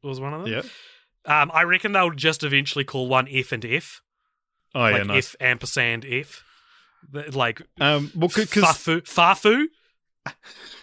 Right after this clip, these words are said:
Speaker 1: just for short.
Speaker 2: Um, the, 'cause the ninth one is now, is, seems to just be called Fast and Furious Nine. Um,
Speaker 1: Right.
Speaker 2: but, and then the tenth one's, 'cause, 'cause if you look at it, it says, like, Fast and Furious Nine,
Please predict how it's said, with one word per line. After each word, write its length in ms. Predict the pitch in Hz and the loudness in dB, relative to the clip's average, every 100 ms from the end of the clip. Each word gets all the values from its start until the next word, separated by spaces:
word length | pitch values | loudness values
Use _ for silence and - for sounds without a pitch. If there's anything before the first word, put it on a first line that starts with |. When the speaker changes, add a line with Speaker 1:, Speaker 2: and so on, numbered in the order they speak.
| - _ | -20 _
Speaker 1:
just 200 | - 170 | -4 -2
for 80 | - | 0
short. 420 | 151 165 233 285 - | 0 2 0 -2 -2
Speaker 2:
Um, 600 | 143 143 147 139 127 131 - _ _ | 4 6 8 6 0 -6 -10 _ _
the, 680 | 156 165 165 156 151 151 160 - _ - | 4 6 10 10 10 8 4 -2 _ 0
'cause 160 | - 175 | 4 6
the 80 | 175 | 6
ninth 320 | 170 180 175 | 6 6 4
one 140 | 156 | 2
is 120 | 135 | 4
now, 200 | 135 123 131 | 4 4 4
is, 240 | 123 110 | 0 2
seems 240 | 139 123 | 0 0
to 60 | 123 | -2
just 140 | 113 - | -4 -4
be 100 | 113 | 0
called 220 | 113 98 | -2 0
Fast 260 | 110 104 | 0 0
and 80 | 104 | -4
Furious 240 | 107 98 110 | -8 -6 -4
Nine. 380 | 95 90 95 - _ _ _ _ _ _ _ | -6 -6 -14 -18 _ _ _ _ _ _ _
Um, 520 | - 117 110 101 98 | 0 2 2 0 -4
Speaker 1:
Right. 200 | 120 104 - _ _ 302 | -6 -8 -14 _ _ -12
Speaker 2:
but, 440 | 170 135 123 113 - | -4 2 4 4 0
and 180 | 120 117 | 0 2
then 100 | 113 | 0
the 80 | |
tenth 280 | 113 127 107 | 0 -2 -2
one's, 260 | 110 104 - | -4 -4 -2
'cause, 240 | 160 147 | -2 0
'cause 160 | 147 139 | 2 2
if 120 | 143 | 2
you 80 | 139 | 2
look 160 | 123 117 | 2 0
at 60 | |
it, 40 | 117 | -2
it 40 | |
says, 160 | 117 110 | -4 -4
like, 120 | 117 | -2
Fast 220 | 120 - | -2 -2
and 80 | 107 | -6
Furious 200 | 107 110 | -6 -4
Nine, 400 | 107 104 101 | -2 0 -2